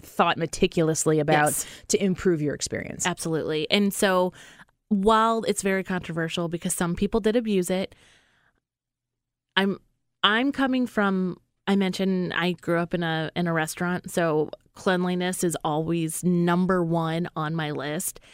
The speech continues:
Speaker 2: and I just don't know how clean you're gonna be able to get those pumps.
Speaker 1: Yeah.
Speaker 2: And that freaks me out.
Speaker 1: Yeah.
Speaker 2: It really freaks me out.
Speaker 1: Yeah.
Speaker 2: So, um,
Speaker 1: I've elected to not think about it.
Speaker 2: Yeah.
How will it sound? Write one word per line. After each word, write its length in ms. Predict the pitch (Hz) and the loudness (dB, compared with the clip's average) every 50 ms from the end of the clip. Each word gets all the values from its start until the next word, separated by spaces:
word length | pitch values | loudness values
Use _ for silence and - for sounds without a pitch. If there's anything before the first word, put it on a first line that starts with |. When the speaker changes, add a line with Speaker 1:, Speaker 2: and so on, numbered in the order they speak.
| - - - 196 | -20 -20 -6 -2
Speaker 2:
and 140 | - 190 - | 0 0 2
I 120 | - 185 190 | 2 0 0
just 200 | - 214 - - | 0 -2 -2 -2
don't 200 | - 180 - - | -2 -2 -2 -4
know 100 | 170 170 | -6 -6
how 120 | 165 165 | -6 -8
clean 280 | 160 - - 165 160 160 | -8 -6 -6 -4 -4 -4
you're 100 | 151 151 | -6 -6
gonna 140 | 165 151 | -6 -6
be 80 | 147 151 | -6 -6
able 140 | 151 151 156 | -6 -8 -8
to 60 | 143 | -8
get 140 | - 151 - | -8 -8 -8
those 140 | - 120 - | -8 -10 -8
pumps. 520 | - - - - - - - - - - - - | -8 -10 -10 -10 -12 -14 -10 -10 -10 -8 -4 0
Speaker 1:
Yeah. 220 | 185 170 170 180 - _ _ - | 2 2 2 2 0 _ _ -2
Speaker 2:
And 120 | - 185 185 | 0 2 2
that 120 | 175 - | 2 0
freaks 240 | - 175 160 - - | 0 -2 -2 -2 -2
me 100 | 185 190 | -2 0
out. 280 | 233 285 285 170 - - | 2 2 0 0 0 0
Speaker 1:
Yeah. 220 | - 175 165 165 151 - _ - | 2 2 2 2 0 -4 _ -4
Speaker 2:
It 120 | - 196 - - | -4 -2 -2 -2
really 380 | 180 190 190 208 208 196 196 190 | -2 2 4 4 4 4 0 -2
freaks 300 | - - 175 165 - - | -2 -4 -6 -4 -4 -6
me 100 | 160 147 | -6 -6
out. 200 | 147 101 - - | -6 -6 -4 -2
Speaker 1:
Yeah. 140 | - 170 170 | 0 2 4
Speaker 2:
So, 260 | 196 208 196 196 185 - - - - - - - - | 4 4 4 2 -2 -6 -12 -20 -20 -20 -8 -2 2
um, 380 | 190 196 190 185 175 165 156 147 | 2 4 4 2 2 0 2 4
Speaker 1:
I've 260 | 180 190 208 214 185 - | 6 8 6 6 4 2
elected 640 | - 202 175 175 170 175 - - 240 240 220 214 - - - - - | 0 2 4 4 2 2 4 2 2 2 2 -2 -8 -12 -16 -6 -2
to 100 | - 180 | 0 2
not 240 | 170 156 147 147 - | 2 2 2 0 -2
think 180 | - 147 135 131 | -2 -4 -4 -4
about 240 | 117 98 - 90 | -6 -8 -8 -10
it. 100 | 87 - | -6 -4
Speaker 2:
Yeah. 280 | 180 175 165 156 147 143 | -2 -2 0 0 -2 -4